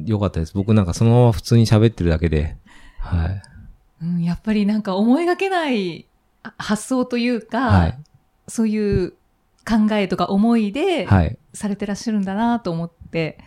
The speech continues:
Speaker 1: あ、よかったです。
Speaker 2: 普通にお話しされてますけど、
Speaker 1: <laughs> はい。
Speaker 2: <laughs> やっぱりこうテンションを上げるっていうのは、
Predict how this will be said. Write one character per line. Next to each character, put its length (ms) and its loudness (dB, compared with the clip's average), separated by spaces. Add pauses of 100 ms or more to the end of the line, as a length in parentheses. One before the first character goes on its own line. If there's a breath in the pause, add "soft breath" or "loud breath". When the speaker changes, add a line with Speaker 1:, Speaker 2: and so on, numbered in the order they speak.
(140 loud breath)
Speaker 1:
あ、 180 0
よ 120 -2
か 80 2
っ 40 4
た 60 -10
で 60 -4
す。 140 -2
Speaker 2:
普 20 -2
通 100 -4
に 140 8
お 80 12
話 240 4
し 20 -14
さ 80 0
れ 100 0
て 80 -4
ま 160 2
す 80 -12
け 120 -6
ど、 120 0
Speaker 1:
<laughs> 0 -
は 200 4
い。 40 2
Speaker 2:
<laughs> 480 2 (640 loud breath)
や 60 4
っ 20 4
ぱ 0 -
り 120 4
こ 100 -4
う 60 -2
テ 100 -4
ン 220 -2
シ 120 -4
ョ 60 2
ン 140 6
を 120 0
上 120 2
げ 160 2
る 240 6
っ 20 0
て 320 -4
い 120 2
う 60 4
の 140 4
は、 280 -4